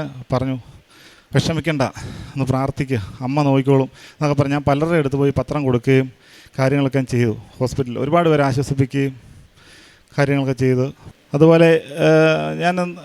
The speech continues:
ഉടമ്പടി, YouTube-ിലുള്ള ഈ പ്രാർത്ഥനകളും ഇവിടെ, ഇവിടുത്തെ കൃപാസനത്തിലെ പ്രാർത്ഥനയൊക്കെ അവിടെ ഇരിക്കും സമയത്ത് കേ-, കേൾക്കുമായിരുന്നു,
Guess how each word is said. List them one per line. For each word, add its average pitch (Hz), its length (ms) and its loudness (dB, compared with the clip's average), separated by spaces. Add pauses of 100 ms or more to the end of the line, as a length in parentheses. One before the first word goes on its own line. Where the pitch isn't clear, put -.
(240)
ഉടമ്പടി, 165 580 0
YouTube-ിലുള്ള 185 540 4
ഈ 170 280 -4 (100)
പ്രാർത്ഥനകളും 165 800 0 (120)
ഇവിടെ, 156 280 2
ഇവിടുത്തെ 156 220 2
കൃപാസനത്തിലെ 156 520 2
പ്രാർത്ഥനയൊക്കെ 156 560 -2
അവിടെ 156 160 4
ഇരിക്കും 156 300 -2
സമയത്ത് 151 380 0
കേ-, 143 200 2 (100)
കേൾക്കുമായിരുന്നു, 147 500 4